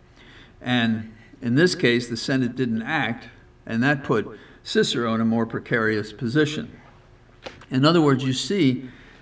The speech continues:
how doing the right thing can require courage because if it doesn't go right, you're exposed yourself, as Cicero was.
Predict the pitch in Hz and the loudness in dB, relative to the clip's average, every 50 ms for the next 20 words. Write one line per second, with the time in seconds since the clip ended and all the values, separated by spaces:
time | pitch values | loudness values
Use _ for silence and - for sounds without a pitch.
0 | - - - 160 165 175 180 175 165 151 143 - - - - - - - 156 175 | -20 -8 -4 0 0 2 2 0 0 -2 -4 -8 -12 -20 -20 -10 -4 -2 -2 0
1 | 175 151 135 123 143 156 175 175 170 - 113 107 101 101 113 113 - - - - | 0 0 0 2 2 2 2 2 0 -2 -6 -6 -6 -6 -10 -12 -16 -20 -20 -20
2 | _ _ _ - - - - - - _ - - - 123 120 117 117 113 113 - | _ _ _ -20 -20 -20 -20 -20 -20 _ -8 -4 -2 0 0 0 0 -2 -4 -10
3 | - - - - - _ _ _ _ _ - - - - - - _ - - 120 | -20 -20 -20 -20 -20 _ _ _ _ _ -20 -20 -20 -20 -20 -20 _ -6 -6 -6
4 | 123 - - 175 156 156 156 143 135 135 - - 214 226 226 170 113 110 101 107 | -6 -4 -4 -2 -2 0 2 2 2 0 0 0 2 2 2 2 0 -2 -6 -10
5 | - - - - - - - - - - - - - - 139 135 127 - 143 135 | -12 -14 -14 -14 -18 -20 -20 -20 -20 -20 -20 -20 -12 -8 -6 -4 0 2 2 2
6 | 135 139 143 147 139 160 165 170 175 170 151 151 147 147 147 143 160 170 156 131 | 2 2 0 0 0 2 0 2 0 0 0 0 2 2 2 2 2 2 2 0
7 | 104 113 120 120 120 120 - - - 139 135 135 131 131 - 131 120 123 - 147 | -2 -2 -2 -2 -2 -4 -6 -6 -2 2 2 2 2 0 -2 -4 -4 -4 -2 -4
8 | 131 120 123 - 113 117 - - - 123 123 - - 110 101 104 104 98 110 117 | -4 -4 -4 -4 -4 -4 -4 -4 -4 -4 -4 -4 -4 -4 -2 -2 -2 -2 -2 -2
9 | 110 92 - - - - | -2 -2 -4 -8 -14 -14